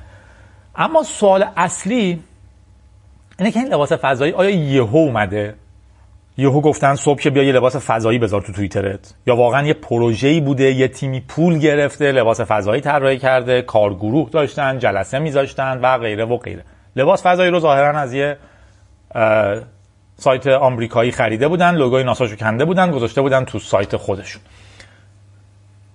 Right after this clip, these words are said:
آیا کسی مسئول این خرید بوده؟ آیا واقعاً ما یه بخشی داریم لباس فضایی کار می‌کنه، بعد از مثلاً دو سال کار و یه سری آدمی که حقوق می‌گیرن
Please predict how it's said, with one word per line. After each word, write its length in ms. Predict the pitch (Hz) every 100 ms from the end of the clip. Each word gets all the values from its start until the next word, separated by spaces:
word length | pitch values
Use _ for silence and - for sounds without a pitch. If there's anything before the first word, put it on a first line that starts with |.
| _
آیا 140 | - 127
کسی 240 | 143 143
مسئول 380 | 147 120 - 139
این 120 | 143
خرید 340 | - 107 113 135
بوده؟ 340 | 113 110 101 - _ _ _ _ _ _ _ _ _ _ _
آیا 180 | 127 123
واقعاً 240 | 117 113 120
ما 120 | 123
یه 60 |
بخشی 320 | 117 120 - 135
داریم 160 | 120
لباس 180 | 113 107
فضایی 300 | 110 101 113
کار 200 | 123 123
می‌کنه، 320 | 120 127 120
بعد 200 | 113 113
از 120 | 113
مثلاً 180 | 104 110
دو 180 | 113 120
سال 300 | - 120 117
کار 320 | 113 120 117
و 60 | 110
یه 60 | 104
سری 180 | 117
آدمی 160 | 110 110
که 60 | 123
حقوق 440 | 113 107 117 110
می‌گیرن 440 | 120 110 117 135